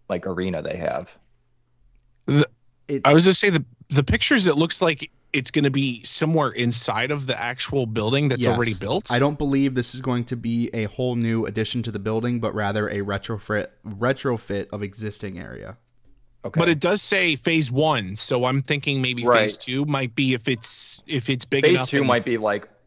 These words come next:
Speaker 2: where they build
Speaker 1: people that
Speaker 2: an
Speaker 1: go
Speaker 2: actual
Speaker 1: and watch this stuff. It's gonna be, like, an arena to, like,
Speaker 3: Mm-hmm.
Speaker 1: go watch it and, like, the
Speaker 2: 'Cause
Speaker 1: top
Speaker 2: I,
Speaker 1: of the
Speaker 2: I
Speaker 1: line.
Speaker 2: remember, I remember before the pandemic, they were kinda, like, kinda talking a little bit
Speaker 1: Remember that
Speaker 2: about it.
Speaker 1: too.
Speaker 2: And then I was like, "Oh," and then the pandemic,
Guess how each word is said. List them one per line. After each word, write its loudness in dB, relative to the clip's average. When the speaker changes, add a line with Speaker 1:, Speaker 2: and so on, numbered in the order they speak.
Speaker 2:
where 2
they 2
build 2
Speaker 1:
people 4
that 6
Speaker 2:
an -4
Speaker 1:
go 2
Speaker 2:
actual 4
Speaker 1:
and -2
watch 0
this -4
stuff. -4
It's -10
gonna -6
be, -10
like, -6
an -10
arena -6
to, -6
like, -4
Speaker 3:
Mm-hmm. -6
Speaker 1:
go 0
watch 0
it -6
and, -4
like, -6
the -4
Speaker 2:
'Cause 4
Speaker 1:
top 6
Speaker 2:
I, 6
Speaker 1:
of 4
the -2
Speaker 2:
I 2
Speaker 1:
line. 4
Speaker 2:
remember, 2
I 2
remember 4
before 2
the 2
pandemic, 0
they 0
were -2
kinda, -2
like, 0
kinda -2
talking 0
a 0
little 2
bit 2
Speaker 1:
Remember 2
that 4
Speaker 2:
about 0
it. -4
Speaker 1:
too. -2
Speaker 2:
And -2
then 2
I -2
was -2
like, -6
"Oh," 0
and 2
then 2
the 0
pandemic, 0